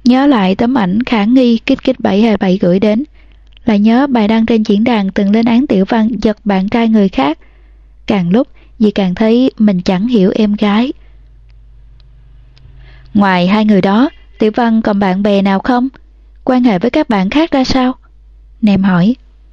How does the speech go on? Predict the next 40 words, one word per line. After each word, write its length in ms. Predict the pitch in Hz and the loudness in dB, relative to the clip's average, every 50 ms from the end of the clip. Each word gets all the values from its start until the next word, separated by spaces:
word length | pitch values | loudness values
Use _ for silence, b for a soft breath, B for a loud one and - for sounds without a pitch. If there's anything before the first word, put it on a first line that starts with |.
| - - - - - - - - - - - | -20 -20 -20 -20 -20 -20 -20 -20 -20 -20 -6
"Ừm, 560 | - 247 233 220 214 208 208 202 196 196 202 208 - - - - - - - - - - - - - - - | -2 0 2 4 4 4 4 2 2 0 -2 -4 -6 -14 -20 -20 -20 -20 -20 -20 -20 -20 -20 -20 -20 -6 -4
tôi 100 | 294 277 | -4 -2
không 200 | - 294 285 269 | 0 0 2 2
nghĩ 220 | 254 202 - 247 | 2 2 2 2
ra. 300 | - 285 269 262 262 262 - - - - - - - - - - - - | 0 0 0 0 -2 -4 -6 -12 -20 -20 -20 -20 -20 -20 -20 -20 -8 -6
Trong 200 | - 254 247 - | -4 -4 -2 0
ấn 180 | 240 254 330 | 0 0 2
tượng 200 | 339 277 202 180 | 2 0 0 0
của 140 | 185 - 196 | 0 -2 -2
tôi, 380 | - - 247 233 233 226 220 226 - | 0 0 0 2 2 0 0 -2 -2
quan 240 | - 240 226 226 226 | -2 -2 0 0 2
hệ 160 | 226 202 185 | 0 0 0
của 160 | - - 202 | -2 -4 -4
Văn 320 | 208 - 254 247 240 233 | -2 -2 -2 -2 0 0
với 120 | 233 262 262 | 0 0 0
các 200 | - 320 311 - | -2 -2 -2 -2
bạn 200 | 233 202 185 190 | -2 -2 -4 -2
khác 260 | - 277 302 330 330 | -2 -2 -2 -2 -2
không 180 | - 285 240 247 | -2 -2 0 0
có 80 | 294 | 0
gì 180 | 285 254 254 220 | 0 0 0 0
đặc 160 | 208 196 196 - | 0 -2 -2 -2
biệt. 240 | 208 208 208 190 - b b b b b b b b b b b - - - - | 0 0 0 0 -4 b b b b b b b b b b b -20 -8 -4 0
Nếu 240 | 240 233 240 269 302 | 0 2 2 2 0
anh 200 | - 226 220 214 | 0 -2 0 0
Vương 180 | 220 214 202 | 0 0 2
muốn 180 | 202 214 220 254 | 0 2 2 2
hỏi 380 | 277 262 214 190 190 220 254 - | 2 2 2 2 0 0 0 -2
Văn 220 | - 254 233 226 226 | -2 -2 -2 0 -2
có 100 | 277 269 | -2 -2
bị 140 | 240 208 | -2 -2
bắt 220 | 185 185 262 294 - | -2 -2 -2 -2 0
nạt 200 | 262 240 202 - | 0 0 -2 -2
không, 240 | - 254 247 240 233 b b b b b b b - | -2 -2 -2 -2 -4 b b b b b b b -4
tôi 120 | - 269 | -4 -4
xin 260 | 262 - 285 277 269 262 | -2 0 0 0 0 0
cam 240 | - 269 262 254 | 0 0 0 0
đoan 240 | 247 262 254 247 247 | 0 0 0 0 -2
tuyệt 240 | 247 - 233 208 - | -2 -2 -4 -2 -2
đối 260 | - 220 226 247 311 | -2 0 2 0 0